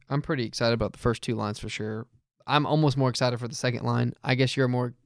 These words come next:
Matt, excited for the first line 'cause it's like the band's getting back together. N sync's back.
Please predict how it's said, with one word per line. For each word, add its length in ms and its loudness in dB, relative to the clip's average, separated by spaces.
Matt, 420 -2
excited 420 -2
for 100 -6
the 80 -4
first 320 4
line 240 2
'cause 140 -2
it's 180 -4
like 140 -8
the 80 -6
band's 300 0
getting 160 -2
back 180 -2
together. 480 -4
N 140 2
sync's 280 2
back. 380 0